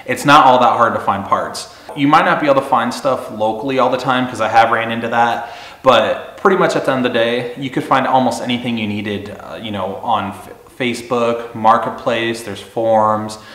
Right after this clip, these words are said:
the Samba. So one of the other reasons I like Volkswagens is because they're very easy to work on. And to be honest, it's basically a lawnmower engine with four cylinders. There's nothing really that complicated about it.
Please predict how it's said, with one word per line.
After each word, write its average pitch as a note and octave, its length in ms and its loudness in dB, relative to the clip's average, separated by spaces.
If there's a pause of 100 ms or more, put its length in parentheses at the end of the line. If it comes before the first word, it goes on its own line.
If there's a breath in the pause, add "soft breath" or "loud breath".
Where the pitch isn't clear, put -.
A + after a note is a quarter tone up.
(200 loud breath)
the G2+ 60 -4
Samba. A2+ 440 4
So - 120 -4
one C3+ 120 2
of C#3+ 60 -2
the B2+ 80 2
other B2 140 0
reasons B2 320 -4
I C#3 60 -2
like G#2+ 240 -2
Volkswagens A2 800 -4
is A2 140 -8
because A2 300 -8
they're G2+ 260 -4
very A#2 560 -2
easy G#2 180 -6
to G2 80 -6
work F#2+ 240 -6
on. E2+ 160 -6 (640 soft breath)
And A#2+ 120 -4
to B2 60 0
be A#2+ 120 4
honest, B2 500 0 (140)
it's A#2+ 140 -10
basically B2 540 -6
a G2+ 60 0
lawnmower F#2+ 440 -2
engine F2+ 440 -14
with A#2+ 160 -4
four A2+ 240 -2
cylinders. G2 560 -4 (100)
There's A2 280 -8
nothing A#2+ 400 -2
really G#2+ 220 0
that G2+ 180 -2
complicated F#2 540 -4
about E2 240 -8
it. - 160 -14